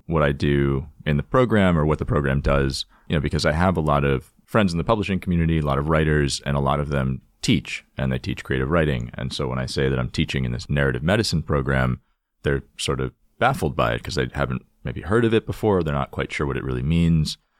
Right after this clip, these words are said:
And in the publishing world, and, and especially in, in the side of the world where, you know, you're dealing with the public at large, talking about the value of literature,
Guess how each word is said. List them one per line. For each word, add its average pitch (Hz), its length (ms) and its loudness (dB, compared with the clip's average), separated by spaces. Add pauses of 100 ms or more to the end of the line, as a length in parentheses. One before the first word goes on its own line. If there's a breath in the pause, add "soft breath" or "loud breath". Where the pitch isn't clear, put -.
(140)
And 104 320 2
in 101 140 4
the 101 100 2
publishing 127 560 0
world, 90 280 4
and, 80 200 0
and 80 80 -2
especially 85 520 0
in, 78 200 0
in 78 120 0
the 73 60 0
side 76 220 2
of 71 60 -2
the 76 80 -2
world 76 280 0
where, 67 380 0 (400)
you 76 80 -2
know, 65 80 -2
you're 65 300 -2 (200)
dealing 87 400 2
with 71 300 2 (300)
the - 80 -4
public 73 380 -2
at 67 120 -2
large, 67 440 -2
talking 69 280 -4
about 64 140 -4
the 71 80 -6
value 65 380 -2
of 64 60 -8
literature, 65 640 -4